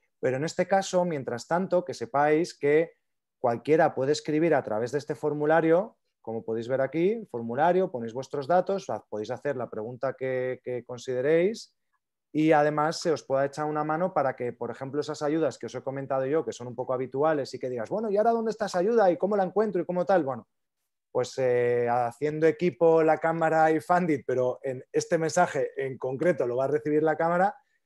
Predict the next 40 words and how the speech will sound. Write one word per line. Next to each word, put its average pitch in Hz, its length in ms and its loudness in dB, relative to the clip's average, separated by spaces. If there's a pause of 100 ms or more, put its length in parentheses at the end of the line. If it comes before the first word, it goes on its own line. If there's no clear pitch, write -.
(800)
eh, 123 480 0 (360)
el 117 120 -8
equipo 139 300 -6
de 139 160 0
Blanca, 147 640 -2
Paulino, 151 520 -2
Raquel, 156 560 0
que 113 240 -4
la 104 140 -4
verdad 113 160 -4
que 120 80 -6
son 123 220 -8
un 120 80 -8
encanto, 156 560 -6 (460)
eh, 113 580 -2
pues, 104 280 -8 (200)
pues 95 200 -12
vais 113 220 -10
a 123 80 -8
poder 123 420 -4
recibirlo, 160 680 -4
o 127 80 -6
sea, 110 160 -14
ellos 120 180 -10
lo 135 80 -6
recibirán 160 560 -4
y 143 40 -2
os 113 80 -10
van 117 120 -10
a 117 60 -8
contestar 127 600 -8 (160)
dándoos 123 640 -10
una 131 180 -10
orientación 127 520 -12
de 151 120 -4
por 110 180 -10
dónde 110 320 -10
se - 140 -20
puede 104 180 -12
hacer. 92 220 -18